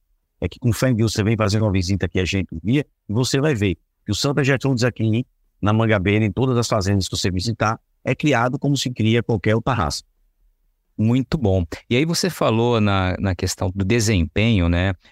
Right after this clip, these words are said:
Speaker 2: E a gente tem visto que uma das características da evolução da nossa pecuária brasileira, né, é justamente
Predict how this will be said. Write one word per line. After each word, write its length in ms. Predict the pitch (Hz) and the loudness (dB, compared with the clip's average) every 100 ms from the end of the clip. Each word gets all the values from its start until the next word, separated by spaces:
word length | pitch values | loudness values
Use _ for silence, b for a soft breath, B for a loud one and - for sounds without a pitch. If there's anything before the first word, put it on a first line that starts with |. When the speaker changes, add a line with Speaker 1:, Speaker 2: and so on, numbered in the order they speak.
| _ | _
Speaker 2:
E 80 | 98 | 0
a 60 | 92 | 2
gente 220 | 113 - | 0 0
tem 180 | 165 123 | 0 0
visto 680 | 107 120 - 139 117 95 | 0 -2 -2 0 0 -2
que 160 | - - | -4 0
uma 160 | 107 120 | 2 0
das 140 | 117 | 0
características 680 | 113 110 113 107 113 113 98 | -2 -2 0 0 0 0 2
da 60 | |
evolução 520 | 98 95 92 - 95 98 | 2 2 0 0 0 2
da 80 | |
nossa 240 | 87 85 92 | 0 0 -2
pecuária 420 | 87 82 82 82 | -2 0 0 0
brasileira, 720 | 85 85 85 82 107 101 78 | 0 0 0 2 2 2 0
né, 240 | 80 87 | 0 0
é 40 | 90 | 0
justamente 760 | 104 113 170 120 101 123 - | -2 -2 0 0 0 0 -4